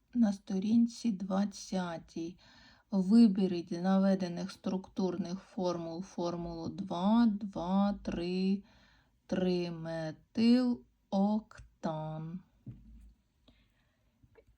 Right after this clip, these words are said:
І відшуковуємо, да? Ну, два, два, одразу ми маємо бачити її, да?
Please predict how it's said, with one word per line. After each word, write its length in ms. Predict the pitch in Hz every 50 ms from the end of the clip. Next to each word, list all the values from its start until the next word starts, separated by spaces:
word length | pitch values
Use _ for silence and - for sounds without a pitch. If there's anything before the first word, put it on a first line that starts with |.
| _ - - _ _ _ _ _ _ _ _ _ _ _ _ - - - - - _ _ _ _ _ _ _ _ _
І 320 | - 240 220 233 247 277 269 - - - - - _ _ _ _ _ _ _ _ - _ _ _ _ -
відшуковуємо, 1120 | 180 180 185 - - - - 190 190 - - - 175 170 160 160 156 160 160 156 160 165
да? 240 | 165 170 180 202 226 226 - _ - _ _ _ _ _ _ _ _ _ _
Ну, 240 | - 190 190 185 180
два, 300 | 170 185 180 180 190 185
два, 540 | 175 170 185 175 202 226 240 254 240 196 - -
одразу 580 | 185 180 175 185 - 190 190 190 190 - 185
ми 160 | 175 175 175 175
маємо 520 | 175 175 180 175 170 170 170 175 175 175
бачити 680 | 196 190 - 165 165 160 - - - 226 196 - - 175
її, 380 | 175 175 175 180 185 190 202
да? 280 | 196 - 180 190 214